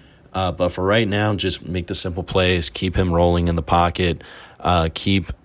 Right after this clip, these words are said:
keep the ball on the ground when you want to, and just control the clock, keep the ball away from the Colts, and do your own thing. So I got Cleveland winning this one. Like I said, the line is actually even,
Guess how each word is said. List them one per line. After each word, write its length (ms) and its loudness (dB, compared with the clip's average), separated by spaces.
keep 220 0
the 80 -2
ball 260 6
on 100 2
the 80 0
ground 300 2
when 100 0
you 80 0
want 300 2
to, 360 0
and 180 -2
just 180 -2
control 360 2
the 80 0
clock, 460 2
keep 220 -4
the 60 -2
ball 300 4
away 220 2
from 140 -4
the 80 -4
Colts, 440 -2
and 540 0
do 100 2
your 180 4
own 140 2
thing. 260 0
So 160 0
I 80 2
got 160 2
Cleveland 480 2
winning 220 2
this 200 0
one. 360 2
Like 180 0
I 80 4
said, 240 2
the 80 2
line 300 2
is 120 2
actually 400 0
even, 680 0